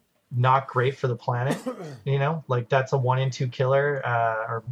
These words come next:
Speaker 1: you know, one in two diagnosis. It's a one in six killer. Uh, you know, w-, we need things that, that cull humans at some point, right? We can't all live forever. So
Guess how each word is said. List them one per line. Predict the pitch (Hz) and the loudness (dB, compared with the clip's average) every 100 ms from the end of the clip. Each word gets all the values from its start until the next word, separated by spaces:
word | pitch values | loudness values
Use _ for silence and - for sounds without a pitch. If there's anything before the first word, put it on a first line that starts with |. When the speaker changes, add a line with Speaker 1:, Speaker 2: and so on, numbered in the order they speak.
| - | -8
Speaker 1:
you | 127 | -4
know, | 113 | -2
one | 120 165 | 2 2
in | 170 | 2
two | 143 139 | 0 0
diagnosis. | 131 117 123 120 113 110 | 2 2 -2 -2 -4 -8
It's | 113 - | -10 -6
a | 117 110 110 | -4 -2 -2
one | 117 117 | -2 -4
in | 113 | -6
six | 135 - | -10 -10
killer. | - 131 135 135 - - - - | -6 -2 -2 -4 -20 -20 -20 -2
Uh, | 127 120 113 110 117 - - | 2 2 2 0 -4 -8 -10
you | 156 131 | -4 -2
know, | 117 120 135 | -2 -4 -4
w-, | 160 - 214 - | -6 -8 -18 -6
we | 143 | -2
need | 160 208 | 2 2
things | 208 160 135 | 2 2 4
that, | 139 117 131 | 2 2 0
that | 123 113 - | -2 -2 -6
cull | - 139 117 113 | 0 2 2 -2
humans | 139 131 104 - - | -4 -4 -6 -14 -10
at | 113 - | -8 -4
some | 123 110 | -6 -4
point, | 107 110 - | -8 -10 -6
right? | 117 131 | -6 -4
We | 120 | -6
can't | 135 127 | -4 -2
all | 120 | -2
live | 117 117 | -4 -6
forever. | - 113 104 107 | -2 -2 -2 -6
So | - 123 | -2 -2